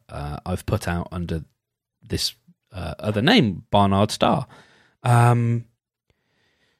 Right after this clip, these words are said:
and I re-, I use that name because, you know, at the, at the time,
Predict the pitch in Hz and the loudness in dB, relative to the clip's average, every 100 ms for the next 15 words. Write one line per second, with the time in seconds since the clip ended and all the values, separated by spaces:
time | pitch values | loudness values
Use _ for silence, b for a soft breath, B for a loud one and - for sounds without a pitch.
0 | _ _ _ _ _ _ _ _ _ _ | _ _ _ _ _ _ _ _ _ _
1 | 165 170 170 156 175 156 175 - 175 170 | 4 6 8 6 4 6 4 6 2 2
2 | 175 156 170 196 170 - 151 139 - - | 0 0 2 2 2 2 4 4 0 -8
3 | - - _ - 156 135 - - _ - | -12 -18 _ -4 2 2 0 -16 _ -6
4 | - 151 - 143 175 98 107 | -6 -6 2 6 6 4 0